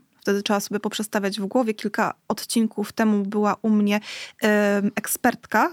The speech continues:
która jest coachem zdrowego żywienia i rozmawiałyśmy na ten temat, e, jak właśnie trzeba sobie poprzestawiać pewne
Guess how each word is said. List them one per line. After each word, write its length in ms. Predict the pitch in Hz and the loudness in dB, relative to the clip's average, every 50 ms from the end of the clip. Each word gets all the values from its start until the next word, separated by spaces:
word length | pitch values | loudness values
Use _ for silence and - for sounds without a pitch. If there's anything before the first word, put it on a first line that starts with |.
| 302 262 | -4 -12
która 240 | - - - 240 233 | -8 -2 2 2 2
jest 240 | 240 - - - - | 2 -2 -6 -14 -14
coachem 460 | - - 262 285 330 - 339 302 294 | -2 2 2 2 2 2 2 2 2
zdrowego 480 | 240 240 233 226 240 240 226 247 247 | 2 2 0 0 0 0 0 2 0
żywienia 480 | 226 220 226 247 403 311 220 180 170 190 - | 0 0 -2 0 0 2 2 2 0 -4 -2
i 80 | - 214 | -2 0
rozmawiałyśmy 800 | 226 220 208 226 214 214 262 302 302 277 269 - - 226 226 233 - - - - - - - - | 0 0 0 0 0 0 2 2 0 0 0 -2 -2 -2 -2 -2 -6 -14 -18 -18 -20 -14 -6 -4
na 80 | 202 | -4
ten 240 | 208 - 220 220 226 | -2 0 0 0 2
temat, 460 | - 254 247 233 214 226 240 - - - - - | 2 2 2 4 4 2 0 -2 -8 -6 -2 0
e, 500 | 208 208 208 208 214 214 208 214 214 208 - _ _ _ _ _ _ | 2 2 4 4 4 4 4 2 2 0 -4 _ _ _ _ _ _
jak 180 | - 202 202 220 | 0 0 2 2
właśnie 280 | 220 233 - 240 226 | 0 2 2 0 0
trzeba 260 | - - 233 202 220 | 0 -2 -2 0 -2
sobie 240 | 214 - 226 220 220 | -2 -2 -4 -4 -2
poprzestawiać 560 | - 226 214 - 233 214 - 233 208 214 208 | -4 -4 -4 -4 -6 -2 -2 -2 -2 -2 -2
pewne 400 | - - 208 214 214 208 202 - | -2 -2 0 0 2 0 0 -2